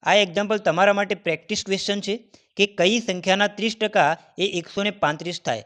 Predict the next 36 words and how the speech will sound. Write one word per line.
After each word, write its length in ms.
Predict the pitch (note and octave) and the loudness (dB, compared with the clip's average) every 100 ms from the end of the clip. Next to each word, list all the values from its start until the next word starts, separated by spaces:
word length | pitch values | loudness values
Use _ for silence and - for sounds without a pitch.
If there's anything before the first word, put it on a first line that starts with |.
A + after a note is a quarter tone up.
| _ - | _ -4
આનો 220 | D#3+ G3+ | -4 -2
જે 180 | D3 E3+ | -2 -2
પણ 200 | A3+ G#3+ | 0 2
જવાબ 280 | F#3+ G#3 | 6 8
આવે 200 | G#3 A3+ | 6 6
છે 260 | G#3+ F3+ F#3+ _ - | 4 0 -4 _ -10
એ 60 | F#3 | -2
તમારે 300 | F#3+ G3+ G#3 | 2 2 2
મને 200 | G3 G#3 | 0 -2
કોમેન્ટમાં 720 | F#3+ E3 F#3+ F#3 F3+ A3+ C4+ _ - | -2 -2 -2 0 2 2 0 _ -10
લખીને 360 | D#3 E3+ F#3 G3+ | -4 -2 -2 0
કહેવાનું 400 | F#3+ D#3 D3+ C3 | 0 2 0 -2
છે. 240 | A#2 G2+ _ _ _ D3+ | -10 -16 _ _ _ 2
બરાબર? 320 | F#3+ A3 A#3 - _ - | 2 2 -2 -10 _ -4
કોમેન્ટમાં 440 | E3+ G3+ G#3+ G#3 | -2 0 -2 -2
તમારે 240 | G#3 G#3 G#3 | 0 2 2
એવું 120 | A3+ | 4
લખવાનું 380 | G#3 F#3 F#3 F3+ | 4 4 2 0
કે 160 | G3 | -2
આન્સર 440 | F#3 D#3 E3+ G#3 G3+ | 0 -2 0 2 4
એચ 240 | F#3 F#3+ | 2 0
ડબલ્યુ 240 | F3+ F#3+ F3+ | -4 -2 0
વન 160 | G3+ | 2
બરાબર 420 | F#3 F#3 F3 F3+ F#3 - | 4 6 6 2 -2 -8
એનો 180 | D3+ F#3 | -4 0
જે 140 | E3+ | 0
જવાબ 300 | F#3+ F3 F#3 | 2 4 4
હોય 180 | E3+ F#3 | 4 0
એ 120 | F3+ | 0
તમારે 300 | E3+ D#3+ E3+ | -2 0 0
જવાબ 340 | D#3 C#3+ F3 A#3+ - _ - | 0 2 2 0 -18 _ -6
આપવાનો 360 | C#3+ C3 A2+ | -4 -4 -6
છે. 180 | - B2 _ _ _ _ - C3 | -14 -20 _ _ _ _ -6 4
આ 120 | C#3 | 8
વીડિયોની 340 | F#3 F#3+ G3+ | 8 8 8
અંદર 300 | G3 F3+ D3 | 8 6 6